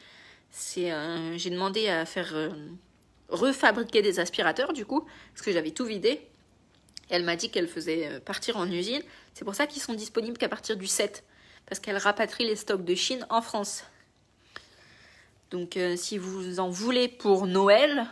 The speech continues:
on va dire, euh, vous avez intérêt de vous manier. Oui, top, j'ai compris, merci pour ma pièce de vie. C'est quarante-cinq mètres carrés et couloir et trois chambres. Pour quarante-cinq mètres carrés, il fera largement l'affaire le petit.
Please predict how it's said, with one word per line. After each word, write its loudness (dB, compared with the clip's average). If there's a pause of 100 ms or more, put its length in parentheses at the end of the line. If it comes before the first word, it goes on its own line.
(140)
on -10
va 4
dire, -4 (600)
euh, 0
vous -4
avez 4
intérêt 2
de -4
vous -4
manier. 2 (2500)
Oui, -8
top, -2
j'ai -2
compris, -8
merci -6
pour -4
ma -2
pièce -8
de -2
vie. -6 (800)
C'est -10
quarante-cinq -4
mètres -8
carrés -4 (220)
et -8
couloir 2
et 0
trois 0
chambres. -2 (260)
Pour -4
quarante-cinq 4
mètres -2
carrés, 4
il 0
fera 2
largement 2
l'affaire 2
le 0
petit. -2